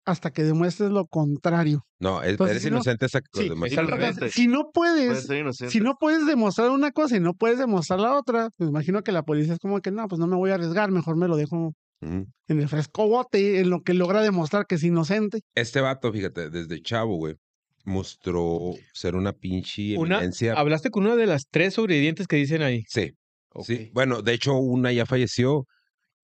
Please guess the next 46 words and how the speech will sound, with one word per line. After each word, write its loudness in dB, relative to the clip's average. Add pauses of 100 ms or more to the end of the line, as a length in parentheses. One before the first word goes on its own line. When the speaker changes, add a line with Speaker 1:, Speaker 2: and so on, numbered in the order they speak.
(180)
Speaker 2:
eh, 0
la 0
otra -8
no -6
estoy -8
muy -4
seguro, -6 (180)
pero -2 (280)
es -12
con -4
Cintia -4
Vigil -4
Jaramillo, -2
que -10
fue -6
la -6
que -8
le -4
tumbó -6
todo -12
el -18
caso, -12
güey. -16 (420)
Y -2
de 2
hecho, -2 (460)
este, -6 (120)
le -2
propuse -4
porque -8
no -12
sabía -10
cómo -8
llegarle, -4
¿no? -4
Porque -4
yo -2
sí -12
me -4
metí -6
un, -8
un -6
buen -2
en -4
ese -10
tema, -2